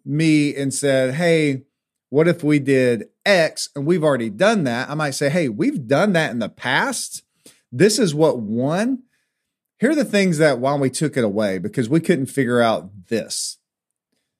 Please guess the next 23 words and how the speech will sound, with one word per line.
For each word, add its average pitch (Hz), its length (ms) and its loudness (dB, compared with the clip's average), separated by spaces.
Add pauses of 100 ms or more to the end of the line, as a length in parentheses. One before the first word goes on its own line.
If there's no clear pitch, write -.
(140)
Do 113 60 -2
you 139 80 6
have 160 160 4
a 131 60 0
solution 131 580 0
for 104 140 -6
this? 131 280 0
Let's 127 120 -4
brainstorm. 104 680 -4
Let's 123 140 -4
sit 127 220 -2
down. 139 260 0
Let's, 120 340 -4
let's 131 300 -6
carve 156 380 2
out 139 280 0
fifteen 151 420 0
minutes 131 300 -2
for 120 280 2
us 120 120 0
to 117 120 -6
get 113 160 -4
together 110 520 0